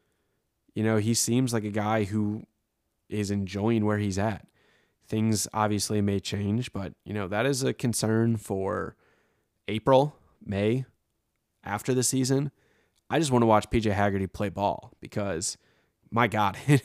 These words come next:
is so much fun, uh, to watch. So, you know, I'm not even gonna worry about Memphis fans chirping on Twitter, um,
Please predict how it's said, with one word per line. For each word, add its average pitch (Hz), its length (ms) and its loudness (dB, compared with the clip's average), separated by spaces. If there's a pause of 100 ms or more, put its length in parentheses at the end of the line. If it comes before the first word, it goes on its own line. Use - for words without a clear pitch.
is 139 160 4
so 113 260 0
much 123 220 2
fun, 110 420 -2 (500)
uh, 113 200 0
to 113 120 0
watch. 135 480 2
So, 107 640 0
you - 80 -6
know, 110 100 -2
I'm 113 100 0
not 117 140 2
even 131 120 2
gonna 139 140 4
worry 123 320 6
about 101 380 2 (480)
Memphis 104 400 0
fans 101 540 -2 (100)
chirping 104 280 -2
on 98 100 -2
Twitter, 95 480 0 (460)
um, 104 540 -8